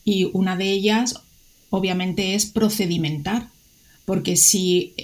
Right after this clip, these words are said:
un project manager no es consciente, porque no tiene esa experiencia de que debe gestionar los riesgos del proyecto,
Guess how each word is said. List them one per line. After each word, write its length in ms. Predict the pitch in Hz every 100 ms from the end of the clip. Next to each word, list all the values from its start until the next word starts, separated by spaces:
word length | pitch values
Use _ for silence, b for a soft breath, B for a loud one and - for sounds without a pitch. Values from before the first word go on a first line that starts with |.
| -
un 200 | 208 214
project 320 | 208 196 202
manager 580 | 208 240 214 170 165 160
no 240 | 196 196
es 180 | 196 185
consciente, 760 | 196 180 170 226 254 277 202 151
porque 240 | 180 175
no 100 | 175
tiene 160 | 185 190
esa 140 | 180
experiencia 640 | - 180 190 233 240 202
de 120 | 180 175
que 160 | 175
debe 200 | 180 196
gestionar 500 | 202 196 190 185 180
los 180 | 175 165
riesgos 400 | 185 208 208 185
del 140 | 185
proyecto, 640 | 147 175 226 254 - 220